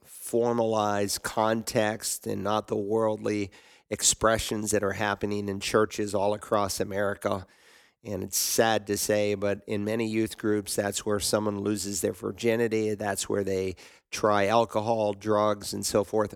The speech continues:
I'm talking about evangelical church youth groups.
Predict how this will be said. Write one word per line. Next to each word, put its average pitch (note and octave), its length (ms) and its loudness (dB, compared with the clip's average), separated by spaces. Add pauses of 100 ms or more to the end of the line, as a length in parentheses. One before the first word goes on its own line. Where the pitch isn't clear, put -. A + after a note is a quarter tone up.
(140)
I'm D3+ 200 -2
talking A#2+ 300 0
about G2+ 280 -2 (100)
evangelical G#2+ 1040 -2 (420)
church - 480 -2 (200)
youth G2 380 -2 (120)
groups. - 540 -6